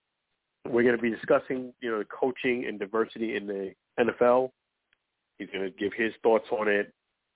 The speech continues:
and he's gonna give his insight as a wide receiver coach, things that he's maybe experienced, and definitely I'm in, in very enthusiastic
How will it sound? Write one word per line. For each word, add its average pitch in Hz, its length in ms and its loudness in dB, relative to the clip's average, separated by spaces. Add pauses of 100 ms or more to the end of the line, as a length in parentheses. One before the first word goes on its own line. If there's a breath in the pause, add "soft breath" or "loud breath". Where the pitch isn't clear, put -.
(120)
and 104 220 -2
he's 98 280 -4
gonna 95 200 0
give 95 260 -2
his 101 180 -6
insight 104 520 2 (920 soft breath)
as 92 140 -8
a 98 60 -6
wide 101 260 4
receiver 98 260 -6
coach, 110 340 2 (1400)
things 107 220 2
that 98 100 0
he's 110 260 -2
maybe 104 280 2
experienced, 110 500 2 (160)
and 101 340 -2 (880 soft breath)
definitely 123 300 2
I'm 110 140 2
in, 104 120 -2 (280)
in 104 300 0 (140)
very 123 460 4 (160)
enthusiastic 107 480 0